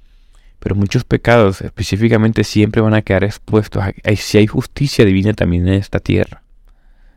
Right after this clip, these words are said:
¿verdad? La palabra clave de hoy es adversidad, completa ruina, completa maldad, maldad, raá, adversidad.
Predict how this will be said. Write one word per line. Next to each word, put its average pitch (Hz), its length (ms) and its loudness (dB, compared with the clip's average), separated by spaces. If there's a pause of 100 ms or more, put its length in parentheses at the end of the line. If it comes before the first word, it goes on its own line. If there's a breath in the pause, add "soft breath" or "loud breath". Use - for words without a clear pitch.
(120)
¿verdad? 101 320 0 (880)
La 117 80 -2
palabra 110 300 2
clave 151 300 0
de 139 80 6
hoy 123 200 4
es 139 140 0
adversidad, 107 840 0 (380)
completa 95 500 -2
ruina, 110 460 2
completa 92 400 -2
maldad, 101 460 0
maldad, 92 520 0
raá, 95 580 0 (580)
adversidad. 92 1000 -2